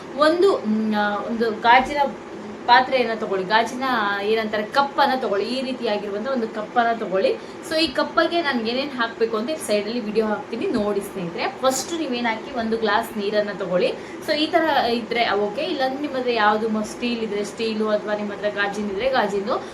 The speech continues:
ಒಂದು ಬಾಟಲ್, ಎಷ್ಟು ಸಾಧ್ಯ ಆಗತ್ತೋ ಅದು ಒಂದು ಲೀಟರ್ ಇದ್ರೂನು ತುಂಬಾನೇ ಓಕೆ ಅಂತಾನೆ ಹೇಳ್ಬೋದು. So ಈ ತರ ಒಂದು ಬಾಟಲ್ನ ತಗೊಳ್ಳಿ. So ಬಾಟಲ್ ಇಲ್ಲ ಅಂದ್ರೆ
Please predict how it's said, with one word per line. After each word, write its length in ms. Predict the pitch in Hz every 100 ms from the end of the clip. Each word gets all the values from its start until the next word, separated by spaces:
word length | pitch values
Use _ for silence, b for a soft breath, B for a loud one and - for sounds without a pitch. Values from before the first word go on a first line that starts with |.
| B
ಒಂದು 580 | 262 302 330 294 240 214
ಬಾಟಲ್, 400 | 226 233 226 214 208 220
ಎಷ್ಟು 340 | 226 - 269 247 226 214
ಸಾಧ್ಯ 280 | 226 226 233
ಆಗತ್ತೋ 260 | 214 208 175
ಅದು 220 | 175 202
ಒಂದು 320 | 190 220 214
ಲೀಟರ್ 240 | 254 -
ಇದ್ರೂನು 720 | 311 240 269 269 508 - - -
ತುಂಬಾನೇ 360 | 247 247 294 294
ಓಕೆ 340 | 254 226 226 226
ಅಂತಾನೆ 280 | 220 220
ಹೇಳ್ಬೋದು. 560 | 214 208 202 180 196 - 508 -
So 120 | 277 269
ಈ 40 |
ತರ 160 | 277 285 254
ಒಂದು 180 | 233
ಬಾಟಲ್ನ 480 | 208 202 202 214 208
ತಗೊಳ್ಳಿ. 440 | 196 208 190 208 427 B B -
So 60 | 262 214
ಬಾಟಲ್ 320 | 220 226 254
ಇಲ್ಲ 160 | 240 220
ಅಂದ್ರೆ 260 | 208 214